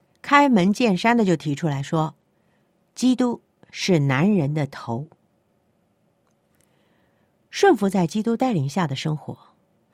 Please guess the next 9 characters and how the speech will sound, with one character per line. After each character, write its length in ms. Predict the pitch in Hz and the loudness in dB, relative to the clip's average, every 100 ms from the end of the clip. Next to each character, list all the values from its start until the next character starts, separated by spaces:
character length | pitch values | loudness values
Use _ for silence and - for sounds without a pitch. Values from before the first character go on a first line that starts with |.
| _ | _
那 140 | 262 277 | 0 0
才 180 | - 185 | 2 -2
是 140 | 214 | -2
一 40 | 190 | 0
个 100 | 190 | 2
男 220 | 151 170 | 2 2
人 240 | 156 156 - _ _ - | 0 -2 -6 _ _ -2
履 300 | 160 147 139 | 2 2 2
行 440 | - 143 143 165 | -2 -2 0 -4